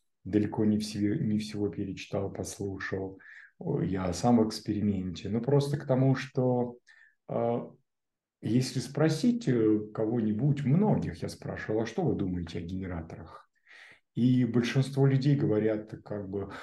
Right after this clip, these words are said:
«Слушайте, ну чё там, генератор, он же такой вот, как бы, очень классный и такой простой тип. А, откликайся, и всё у тебя будет хорошо». То есть, ну, самый простой авторитет вообще: «Откликайся, и всё хорошо».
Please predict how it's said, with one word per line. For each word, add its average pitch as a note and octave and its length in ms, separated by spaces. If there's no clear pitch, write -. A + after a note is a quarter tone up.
«Слушайте, - 420
ну C#3+ 200
чё F3+ 180
там, G2+ 260
генератор, C3+ 520
он G#2 120
же G#2 100
такой A#2 320
вот, G2+ 220
как G2 180
бы, G2+ 180
очень G#2 300
классный A2 600
и F#2 40
такой G2 360
простой G#2 640
тип. A#2+ 320
А, F#2+ 640
откликайся, B2 800
и F#2+ 200
всё A#2 220
у A#2 60
тебя G2 160
будет F#2+ 200
хорошо». F2 640
То F2+ 80
есть, - 280
ну, C#3 80
самый F3+ 300
простой G#2 500
авторитет - 640
вообще: F2+ 260
«Откликайся, G3+ 680
и B2+ 60
всё D#3 240
хорошо». G#2 640